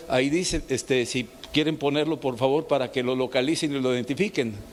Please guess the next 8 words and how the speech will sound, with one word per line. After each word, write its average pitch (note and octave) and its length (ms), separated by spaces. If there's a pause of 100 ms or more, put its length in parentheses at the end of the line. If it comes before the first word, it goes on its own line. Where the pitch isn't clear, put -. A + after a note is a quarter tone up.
(140)
Primera C#3 260
de D3+ 80
Tesalonicenses C3+ 680
cinco C#3 300
veintitrés. B2 640 (480)
Todo C#4 260
tu B3+ 160
ser D#3+ 400